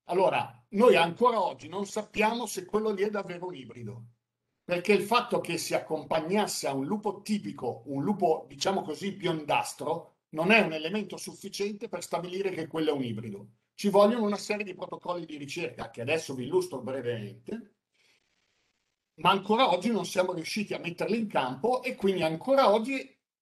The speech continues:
pur avendo visto più volte fototroppo lato, eccetera, quegli esemplari, non possiamo dire se quello è un ibrido oppure no.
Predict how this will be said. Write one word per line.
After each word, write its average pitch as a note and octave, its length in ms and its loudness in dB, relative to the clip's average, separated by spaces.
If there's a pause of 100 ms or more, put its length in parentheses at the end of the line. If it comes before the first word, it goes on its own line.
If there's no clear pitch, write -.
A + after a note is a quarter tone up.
(140)
pur A#3+ 240 -8
avendo F3 360 -6
visto F#3 380 -6
più G3+ 160 -4
volte D3+ 680 -2
fototroppo D3 600 -2
lato, E3 260 2
eccetera, - 480 -2
quegli G3+ 360 4
esemplari, D3+ 760 -6
non G3+ 200 -4
possiamo A#3 500 -2
dire B3 520 -8
se - 200 -10
quello F3+ 300 -4
è - 20 -2
un D#3 80 -8
ibrido D3 360 -8
oppure A#2+ 340 -10
no. G2 100 -12